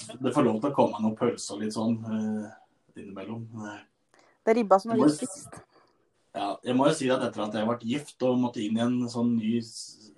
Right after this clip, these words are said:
Speaker 1: svigerfamilie, for det begynner å bli ganske mange år siden det nå. Men, eh, så var det jo, det var største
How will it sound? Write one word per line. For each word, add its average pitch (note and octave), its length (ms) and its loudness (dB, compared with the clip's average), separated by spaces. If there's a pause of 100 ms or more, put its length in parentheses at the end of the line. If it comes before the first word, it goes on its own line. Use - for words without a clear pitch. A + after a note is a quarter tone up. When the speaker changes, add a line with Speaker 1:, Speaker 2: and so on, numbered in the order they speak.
Speaker 1:
svigerfamilie, A#2 840 -6
for A#2+ 160 -4
det A#2 240 -6 (180)
begynner A#2 200 -4
å - 20 -4
bli A2 140 -6
ganske G#2+ 180 -12
mange A2 160 -6
år G#2+ 80 -10
siden A2 220 -8
det E3 100 -4
nå. G3+ 80 -4 (480)
Men, B2 240 -12
eh, A#2+ 180 -8 (720)
så D3 180 0
var A#2 160 4
det F#3 80 6
jo, F3+ 320 6 (220)
det D#3+ 80 8
var C#3+ 160 8
største A#2+ 260 -2